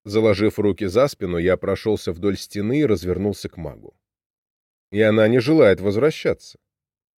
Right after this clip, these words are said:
На миг установилась тишина, будто все представители рас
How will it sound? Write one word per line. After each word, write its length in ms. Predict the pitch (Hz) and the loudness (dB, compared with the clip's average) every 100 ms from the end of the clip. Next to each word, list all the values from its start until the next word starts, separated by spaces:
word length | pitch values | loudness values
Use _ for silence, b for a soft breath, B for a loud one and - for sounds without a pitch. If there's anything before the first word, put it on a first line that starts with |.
| _ _ _ _ _ _ _ _ _ _ | _ _ _ _ _ _ _ _ _ _
На 180 | 87 92 | -6 -4
миг 240 | 95 151 175 | -2 -2 -4
установилась 680 | 151 127 113 110 120 117 | -8 -6 -4 -2 -2 -4
тишина, 600 | - 110 - 104 123 180 | -6 -16 -10 -8 -4 -4
будто 420 | 101 95 110 - 104 | -4 -6 -8 -8 -10
все 240 | - 156 | -8 -10
представители 880 | 147 131 - - 117 143 - 98 92 | -8 -14 -14 -8 -6 -8 -10 -8 -6
рас 540 | 87 104 160 - - | -4 -2 -4 -6 -20